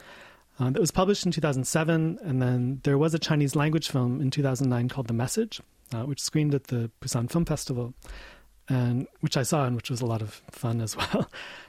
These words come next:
Um, but, you know, this adaptation, they've moved the setting to Korea. Uh, it's set in nineteen thirty-three,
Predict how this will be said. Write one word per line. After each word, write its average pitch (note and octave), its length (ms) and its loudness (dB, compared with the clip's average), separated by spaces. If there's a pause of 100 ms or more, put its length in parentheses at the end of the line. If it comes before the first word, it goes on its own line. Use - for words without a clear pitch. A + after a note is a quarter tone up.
(260)
Um, A#2+ 440 0 (280)
but, C3 280 0 (100)
you D#3 80 4
know, C#3+ 40 4
this F3 280 4
adaptation, D#3 640 2
they've B2+ 220 0
moved C#3+ 300 0 (180)
the A#2+ 360 0
setting C3+ 320 0
to - 100 -10
Korea. D3+ 420 2 (640)
Uh, A#2+ 120 -6
it's - 100 -10
set - 160 -2
in F#3 60 0
nineteen C3 280 0
thirty-three, C#3+ 640 0